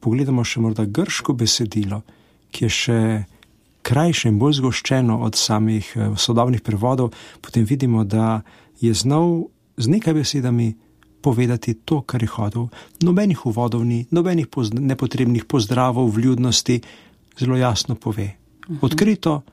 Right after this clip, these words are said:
Speaker 1: brez dlake na jeziku, spoštljivo, ampak kritično.
Speaker 2: Pred časom smo imeli teden pisanja z roko in tisti, ki si je to akcijo,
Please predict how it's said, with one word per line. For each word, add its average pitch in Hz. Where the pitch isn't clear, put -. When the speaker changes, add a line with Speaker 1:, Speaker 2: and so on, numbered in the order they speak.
Speaker 1:
brez 120
dlake 139
na 120
jeziku, 110
spoštljivo, 147
ampak 135
kritično. 113
Speaker 2:
Pred 175
časom 180
smo 165
imeli 160
teden 170
pisanja 160
z 156
roko 143
in 170
tisti, 175
ki -
si -
je 143
to 170
akcijo, 151